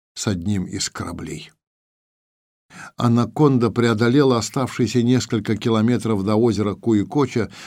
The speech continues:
за несколько мгновений и вонзилась в основание башни власти на уровне тридцать третьего этажа основного ствола, пробив его насквозь.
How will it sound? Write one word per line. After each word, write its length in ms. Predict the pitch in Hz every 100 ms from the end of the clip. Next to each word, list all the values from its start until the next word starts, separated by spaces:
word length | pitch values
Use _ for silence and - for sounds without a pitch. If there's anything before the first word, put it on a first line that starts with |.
| -
за 200 | 104 120
несколько 580 | 131 131 - 123 107 127
мгновений 880 | 113 107 123 123 127 110 98 78 - _ - -
и 120 | 127
вонзилась 760 | 117 123 107 98 151 131 104 -
в 120 | 92
основание 720 | 123 - 120 123 131 120 113
башни 480 | 104 98 104 - 110
власти 640 | 90 107 131 - - 107 - - -
на 180 | 113
уровне 420 | 120 135 113 113 113
тридцать 640 | - 131 123 - 120 107
третьего 500 | 120 117 104 113 107
этажа 500 | 95 107 98 123 - - -
основного 720 | 113 - 120 110 110 127 104
ствола, 680 | - - 95 113 113 87 - _ _ _ _
пробив 560 | - 95 101 113 110 -
его 180 | 110 90
насквозь. 680 | 90 90 - 87 78 -